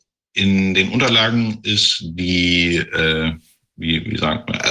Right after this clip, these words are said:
also, also der, die Spezifikation für linearisier-, äh,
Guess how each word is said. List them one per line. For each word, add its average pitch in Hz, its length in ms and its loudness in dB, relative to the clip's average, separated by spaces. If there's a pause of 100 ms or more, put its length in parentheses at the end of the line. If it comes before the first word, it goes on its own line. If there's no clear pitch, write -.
also, 92 220 2
also 90 280 0
der, 82 480 0
die 95 140 0
Spezifikation 120 1160 0
für 110 580 2 (720)
linearisier-, 107 1400 2
äh, 90 260 -4